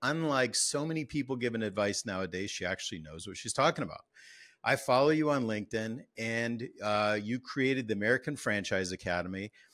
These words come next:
authored a great book I devoured when it first came out, The Franchise Fix.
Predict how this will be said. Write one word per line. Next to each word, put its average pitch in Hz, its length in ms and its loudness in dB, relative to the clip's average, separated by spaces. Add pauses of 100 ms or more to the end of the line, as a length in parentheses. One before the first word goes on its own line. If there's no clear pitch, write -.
(400)
authored 127 360 2
a 104 60 2
great 117 380 2
book 120 200 2
I 107 120 6
devoured 95 480 0
when 98 120 -2
it 95 80 -6
first - 280 -2
came 98 200 -4
out, 95 220 -4
The 95 60 -8
Franchise 95 560 -4
Fix. - 400 -4